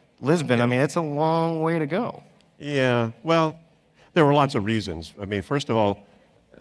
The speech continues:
Speaker 2: we were becoming more a virtual company anyway. Uh, you know, I built a little company in a little place called Ojai, California, uh, and built our own little office, a little jewel box office there. And then as the world was becoming more and more virtual, and a lot of us were traveling anyway,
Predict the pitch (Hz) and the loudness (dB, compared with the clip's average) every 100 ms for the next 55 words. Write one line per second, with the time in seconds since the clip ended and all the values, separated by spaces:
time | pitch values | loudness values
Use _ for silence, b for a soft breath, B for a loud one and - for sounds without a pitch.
0 | - - 110 123 113 98 90 143 170 110 | -20 -12 -4 0 2 0 0 2 2 2
1 | 104 92 87 104 - 90 85 - 98 87 | 0 -2 -2 -4 -4 -8 -8 -4 -4 -2
2 | 82 90 117 95 73 71 - - - 82 | -2 0 2 0 -2 -6 -10 -20 -12 -6
3 | 82 80 80 92 82 82 82 80 - 98 | -4 -6 -8 -10 -6 -4 -4 -6 -16 -20
4 | - 90 92 101 92 95 98 82 90 82 | -4 2 2 0 -4 -4 -4 -2 -2 -2
5 | 82 - - - 110 82 - 87 80 - | -4 -6 -14 -8 -6 -6 -4 -4 -4 -6
6 | 78 - 92 82 87 78 - 78 71 - | -8 -2 -2 0 -4 -6 -6 -8 -10 -10
7 | 69 73 - _ b b b b b b | -10 -10 -14 _ b b b b b b
8 | _ 87 85 87 85 85 90 80 92 92 | _ 4 6 6 4 2 -2 2 0 0
9 | 87 92 95 92 85 - 90 80 87 90 | -2 0 0 2 0 0 -4 -8 -8 -6
10 | 90 87 85 85 82 87 78 95 85 - | -4 -4 0 0 2 0 -2 -2 -6 -10
11 | - 87 87 85 B B B 107 110 113 | -4 0 0 -2 B B B 4 4 4
12 | 117 117 110 113 120 127 113 98 98 110 | 2 0 0 -2 0 0 -2 -4 -6 -4
13 | 104 104 101 90 85 82 120 - 98 87 | -2 0 -2 -2 -8 -6 -6 -2 -2 0
14 | 90 90 101 101 87 - 85 - 107 113 | 0 2 2 2 -2 -6 -10 -2 2 2
15 | 101 82 85 131 80 71 76 87 | 2 0 0 0 -2 -4 -6 -8